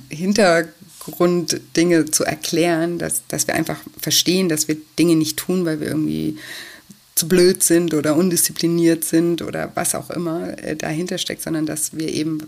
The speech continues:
was wir vorhin gesagt haben, irgendwann mal Strategien entwickelt haben, unbewusst, weil wir es damals einfach noch nicht besser wussten. Und ich find, wenn man das versteht, dass einem das auch mal geholfen hat eine ganze Zeit lang und dass das, äh,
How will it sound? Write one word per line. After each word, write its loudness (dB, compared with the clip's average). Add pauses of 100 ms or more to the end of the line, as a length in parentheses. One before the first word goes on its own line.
was -8
wir -10
vorhin -2
gesagt -8
haben, -8
irgendwann -4
mal -4
Strategien -6
entwickelt -8
haben, -6
unbewusst, -2
weil -4
wir -4
es -4
damals -6
einfach -6
noch -6
nicht -8 (200)
besser -4
wussten. -2 (540)
Und -4
ich -10
find, -4
wenn 0
man 0
das -2
versteht, -2
dass -4
einem -6
das -6
auch -10
mal -4
geholfen -4
hat -6
eine -6
ganze -10
Zeit -8
lang -8
und -8
dass -8
das, -8
äh, -10